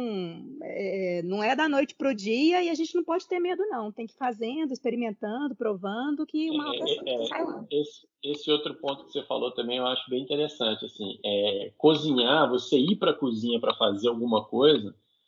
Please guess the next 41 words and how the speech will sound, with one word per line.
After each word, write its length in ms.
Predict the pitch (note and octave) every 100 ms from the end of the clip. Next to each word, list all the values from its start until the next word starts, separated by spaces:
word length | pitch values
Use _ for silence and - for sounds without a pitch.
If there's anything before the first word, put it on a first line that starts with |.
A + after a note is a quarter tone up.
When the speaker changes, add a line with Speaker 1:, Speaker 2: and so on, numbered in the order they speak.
| _ -
Speaker 2:
é, 120 | G#2+
acaba 400 | A2+ B2+ C3 C#3+
te 120 | C#3
despertando 640 | B2 - - A#2+ A#2+ C3+
uma 140 | C#3+ C3+
outra 400 | C#3 F#3 F3+ D#3+
coisa 360 | - C#3+ D3
que 120 | E3 D#3+
é 40 |
você, 680 | D3+ D#3+ - - D3+ E3+ D#3+ - _ _ _ _ -
é, 120 | A#3+
não, 320 | C#4+ E4+ D#4+ -
não 200 | C4 A3+
sei 180 | - A#3
se 80 |
o 80 | A#3
termo 220 | G3+ G3
é 40 | F3+
refinar, 640 | F3+ - - E3+ D3+ C#3+ C3
mas 180 | C3+
mudar 480 | D#3 B3 E3+ F#3 G3
um 140 | E3+ D3
pouco 280 | D3 D3+
o 40 | D3+
seu 180 | D3 C#3
paladar, 580 | C#3 C3 A#2+ A#2 A2 A2
né? 100 | B2+
Às 160 | B2+
vezes 120 | B2+ F#3
você 100 | E3+
tá 140 | C#3+
muito 220 | C#3+ B3+
Speaker 1:
Exatamente. 0 |
Speaker 2:
acostumado 840 | C4+ F#3 - F#3 D#3 D3 D#3+ E3
a 40 | E3
comer 340 | E3 C#3 C#3+
as 140 | D3 B2
mesmas 440 | C#3 E3+ E3+ -
coisas 360 | - C#3 C3 B2
sempre, 500 | - A#2+ C3+ D#3+ D3+ B2+
né? 180 | C#3+